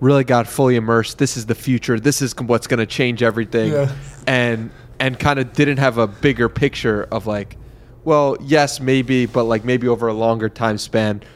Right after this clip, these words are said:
Speaker 1: I just went fully in it and believed it fully. And then kind of looking back on it, I'm like, wow, that was kinda naive of myself. So.
Speaker 2: Yeah,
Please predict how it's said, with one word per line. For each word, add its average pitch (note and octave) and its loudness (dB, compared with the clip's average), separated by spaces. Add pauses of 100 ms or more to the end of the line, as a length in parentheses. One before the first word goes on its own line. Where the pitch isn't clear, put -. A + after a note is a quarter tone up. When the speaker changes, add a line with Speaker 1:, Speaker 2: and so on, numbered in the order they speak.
(120)
Speaker 1:
I A#2+ -4
just G#2+ -4
went A2 0
fully A#2 0
in G#2+ 0
it G#2+ -2 (240)
and G#2 -2 (320)
believed B2 4
it A2 2
fully. A2+ 0
And A2+ -4
then G#2 -2 (300)
kind C3+ 0
of G#2+ -4
looking A#2+ 0
back A2 0
on G#2+ -2
it, G#2 -8
I'm G2+ -10
like, G#2 -4
wow, D#3 4
that A2+ 2
was A#2 0
kinda A#2 0
naive A2 0
of G2 -8 (240)
myself. - -6
So. - -12 (640)
Speaker 2:
Yeah, C#3+ 4